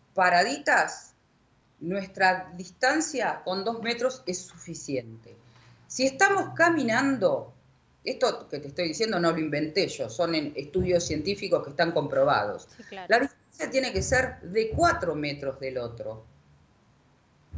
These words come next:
Speaker 2: Ujú.
Speaker 1: De cuatro metros del otro. Por que venimos con la respiración más agitada y hay
Speaker 2: La
Speaker 1: más
Speaker 2: propagación es más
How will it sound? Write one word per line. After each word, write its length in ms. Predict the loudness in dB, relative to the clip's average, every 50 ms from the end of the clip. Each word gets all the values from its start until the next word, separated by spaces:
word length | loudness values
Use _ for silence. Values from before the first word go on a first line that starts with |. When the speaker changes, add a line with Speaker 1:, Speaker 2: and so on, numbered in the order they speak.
| -12 -12 -14 -16 -18 -18 -20
Speaker 2:
Ujú. 320 | -20 -20 -20 -20 -20 -20 -20 _ _ _ _
Speaker 1:
De 80 | _ _ _ _
cuatro 340 | _ 4 4 4 2 0 -2
metros 360 | -2 -2 -4 -4 -4 -6 -6
del 160 | -6 -6 -6 -6
otro. 360 | -6 -8 -8 -12 -16 -16 -18 -20 _ _ _ _ _ _
Por 440 | 4 4 6 6 4 2 -2 -6 -10 -18 -20 _ _ _ _ _ _ _ _ _ _ _ _ _ _ _ _ _ _ _ _ _ _ _
que 160 | -8 -8 -4
venimos 440 | -4 -4 -4 -4 -4 -4 -4 -4 -4
con 120 | -2 0
la 100 | 0 0
respiración 600 | 0 -2 -6 -4 -2 -2 -2 -2 -2 -2 -2 0
más 220 | 0 0 2 0 -2
agitada 840 | -4 -4 -8 -4 2 4 6 6 6 6 6 4 4 2 0 -6 -12 -18 _ _ _
y 300 | -10 -8 -4 -2 0 4
hay 160 | 4 4 4 4
Speaker 2:
La 60 | 2
Speaker 1:
más 220 | 2 2 2 0
Speaker 2:
propagación 580 | -2 -6 -6 -6 -6 -8 -4 -2 -2 -2 -2 -6
es 120 | -10 -12
más 440 | -12 -12 -12 -12 -14 -18 -20 -20